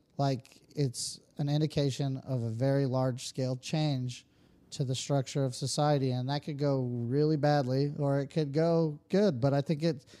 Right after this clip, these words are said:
I think it's dependent on what we as individuals decide to do, you know. And I think we all have a responsibility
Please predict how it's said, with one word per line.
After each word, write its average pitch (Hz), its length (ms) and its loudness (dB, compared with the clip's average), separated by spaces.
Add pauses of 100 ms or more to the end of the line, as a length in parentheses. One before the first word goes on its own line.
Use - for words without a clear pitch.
(260)
I - 40 -4
think 180 220 -2
it's - 280 -6
dependent 151 480 -2
on 131 200 -2
what 131 260 -2
we 143 180 2
as 143 160 2
individuals 127 640 -2
decide 131 440 -4
to 131 80 -8
do, 135 260 -6 (600)
you 135 100 -4
know. 127 280 -2
And 139 180 0
I 135 100 0
think 147 240 -4
we 151 100 2
all 160 180 4
have 147 160 4
a 135 60 0
responsibility 135 1040 0